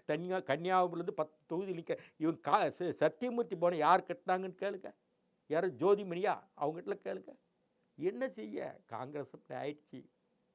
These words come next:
உருமாறிடுச்சு. இப்போ ஈ வி கே இளங்கோவன் ஸ்டாலினை வந்து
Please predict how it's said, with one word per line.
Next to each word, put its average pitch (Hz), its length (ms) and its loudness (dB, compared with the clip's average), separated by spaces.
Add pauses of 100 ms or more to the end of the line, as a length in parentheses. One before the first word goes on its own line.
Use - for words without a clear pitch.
(180)
உருமாறிடுச்சு. 143 720 -4 (400)
இப்போ 226 360 4
ஈ 208 180 -4
வி 220 140 -8
கே 175 260 2
இளங்கோவன் 156 560 -6 (580)
ஸ்டாலினை 208 720 4
வந்து 180 320 -2